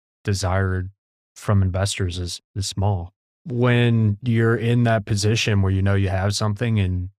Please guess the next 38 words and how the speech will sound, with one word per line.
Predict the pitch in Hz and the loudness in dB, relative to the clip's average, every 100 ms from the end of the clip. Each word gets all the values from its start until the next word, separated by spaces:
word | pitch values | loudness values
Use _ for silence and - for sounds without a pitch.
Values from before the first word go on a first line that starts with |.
| _ _ - | _ _ -6
you're | 95 | -2
the | 92 | 0
right | 95 92 | 0 0
person | 107 98 - 95 | 0 0 0 0
to | 87 | -2
do | 92 110 | -2 0
it, | 113 85 - | 0 -4 -10
I, | - 90 90 - _ _ _ _ - | -12 -8 -8 -8 _ _ _ _ -4
I | 101 | -2
think | 104 101 | 0 0
that's | 95 92 | 0 -4
the | 98 | -2
right | 90 87 | -2 -2
move. | 95 101 82 _ _ | -2 -2 -2 _ _
You | - | -6
know, | 90 | -2
be | 95 98 101 | -2 2 2
patient, | 98 98 95 - 104 110 _ | 2 0 0 0 0 -2 _
find | - - 95 101 98 98 | -8 -2 2 4 4 4
an | 98 | 2
investor | 95 90 95 - 104 | 0 -2 -4 -2 -2
that | 95 | -2
actually | 92 95 - 101 | -2 -4 -2 -4
wants | 92 95 98 - | 0 0 0 -2
to | |
go | 98 98 | -2 0
on | 95 | 0
that | 101 95 | 0 0
journey | 98 98 98 | 0 2 2
with | 104 101 | 2 0
you, | 110 110 117 - - - _ _ | -2 -2 -4 -12 -20 -20 _ _
can | - 110 101 95 | -2 2 2 2
provide | - 104 95 92 95 98 98 98 98 - | 2 2 2 2 2 4 2 0 -4 -4
value, | 101 98 92 98 110 117 | 0 2 2 2 2 2
whatever | 117 143 139 | 4 4 2
that | 131 131 - | 2 0 -2
it | 117 110 | -2 0
is | 110 107 - | 0 0 -4